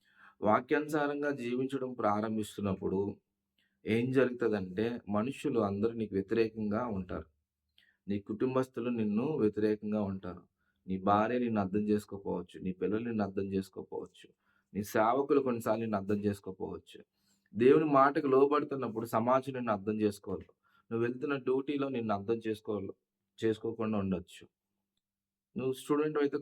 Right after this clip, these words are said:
కాలేజీలో నిన్ను అర్థం చేసుకోలేరు. కానీ నువ్వు వాక్యానుసారంగా జీవిస్తున్నప్పుడు దేవుడికి నువ్వు అర్థం అవుతావు. నువ్వు దేవు-, దేవుడికి నువ్వు అర్థం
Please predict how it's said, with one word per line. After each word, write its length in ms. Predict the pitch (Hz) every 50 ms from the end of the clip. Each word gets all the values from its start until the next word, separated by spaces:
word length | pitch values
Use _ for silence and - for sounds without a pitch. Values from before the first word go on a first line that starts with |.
| 135
కాలేజీలో 340 | 127 120 127 135 135 143 139 135
నిన్ను 140 | 131 120 110
అర్థం 220 | 101 98 107 110 110 107
చేసుకోలేరు. 600 | 107 101 98 - - 104 90 90 87 85 - _ _ _ _ _ _ _ _ _ _ - 104 107
కానీ 360 | 104 98 98 98 98 98 110 135 156 - - _ _ _ _ _ _ _ _ _ _ _ _ _ _ -
నువ్వు 160 | 104 107 107 113
వాక్యానుసారంగా 1000 | 117 120 123 123 - - 156 143 143 143 143 139 143 131 127 127 123 120 120 110 104
జీవిస్తున్నప్పుడు 760 | 110 107 110 104 - - - 104 101 95 - - 92 92 95 92 92 90 92 - _ _ _ _ _ _ _ -
దేవుడికి 580 | 95 98 113 113 120 131 135 139 139 - - 120 117
నువ్వు 180 | 107 104 98 95
అర్థం 220 | 92 90 101 107 110 107
అవుతావు. 380 | 101 95 95 95 92 90 92 90 90 - _ _ _ _ _ _ _ - 107
నువ్వు 240 | 110 117 120 131 135 131 123 113 110
దేవు-, 280 | 107 107 107 107 104 - _ - 107 110
దేవుడికి 460 | 113 117 123 131 131 131 135 123 113 110 107
నువ్వు 140 | 107 104 104 98
అర్థం 220 | 98 95 98 110